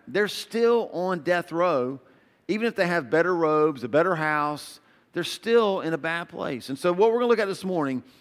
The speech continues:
is kinda what they did in this circumstance, how they handled this,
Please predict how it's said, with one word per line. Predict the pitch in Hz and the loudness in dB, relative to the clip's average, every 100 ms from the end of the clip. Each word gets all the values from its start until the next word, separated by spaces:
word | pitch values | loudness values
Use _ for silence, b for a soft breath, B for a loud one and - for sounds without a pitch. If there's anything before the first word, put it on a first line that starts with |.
| B | B
is | - | -4
kinda | 208 185 | -2 0
what | 180 240 233 | 2 2 4
they | 214 | 2
did | 185 196 156 | 6 4 4
in | 151 | -2
this | 151 | -4
circumstance, | 180 175 135 147 127 | -4 -4 -4 -6 -6
how | 147 214 | -4 -2
they | 220 196 B B | 0 -2 B B
handled | 190 208 196 175 | -6 -2 -2 0
this, | 165 160 160 | 4 4 2